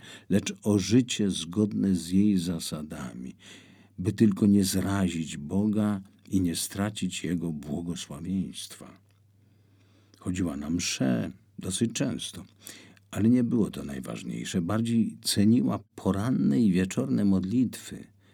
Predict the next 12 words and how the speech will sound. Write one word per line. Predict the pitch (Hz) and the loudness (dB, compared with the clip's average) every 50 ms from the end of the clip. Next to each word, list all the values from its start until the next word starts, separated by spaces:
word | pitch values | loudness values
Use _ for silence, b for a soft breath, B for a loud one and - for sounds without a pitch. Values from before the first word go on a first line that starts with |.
| b b - | b b -2
myślenie, | 95 98 - - - - - - - - - 85 - - - - - - _ _ _ _ _ _ _ _ _ _ - | 0 0 0 0 -2 -2 -4 -4 -4 -4 -6 -8 -10 -10 -14 -16 -20 -20 _ _ _ _ _ _ _ _ _ _ -20
o | - | -8
którym | - - 120 110 110 104 | -2 2 2 4 4 2
sądziła, | - - 104 107 107 117 120 113 107 | 2 2 2 2 2 2 0 0 -2
że | 92 104 110 | -2 0 0
jest | 113 107 - - - - - | 0 0 -2 -4 -8 -10 -6
dla | - 92 90 95 | -4 -2 -2 0
Boga. | 107 123 135 131 76 - - - - - _ _ _ _ _ _ _ _ _ _ _ _ _ _ _ _ - | 0 -2 -2 -2 -2 -4 -8 -12 -18 -20 _ _ _ _ _ _ _ _ _ _ _ _ _ _ _ _ -16
I | 90 | -12
w | - | -6
ten | - 110 110 110 | -4 -2 -2 -2
sposób | - - - 117 110 - 95 85 - - | -4 -4 -4 -4 -2 -2 -4 -4 -4 -8